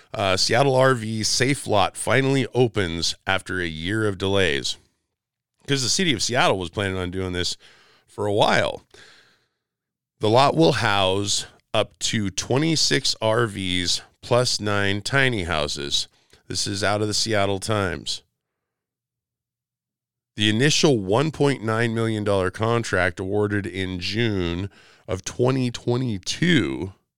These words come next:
is being spent to both stand up the property and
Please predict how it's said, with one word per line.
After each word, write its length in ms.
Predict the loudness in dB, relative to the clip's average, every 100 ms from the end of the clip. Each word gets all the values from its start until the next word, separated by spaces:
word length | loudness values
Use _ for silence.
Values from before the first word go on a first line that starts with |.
| _ _ _ _ _ _ _ _ _ _ _ _ _ -6
is 140 | -4
being 320 | -2 -2 0
spent 500 | 0 0 2 2 0 -4
to 160 | -6
both 300 | -2 -2 0
stand 460 | -2 0 2 2 2
up 200 | 0 0
the 300 | 0 0 -2 -10 _ _ _ _
property 720 | 0 2 2 0 -2 0 -2 -4 _ _ _ _ _ _ _ -6
and 540 | 0 2 2 2 -2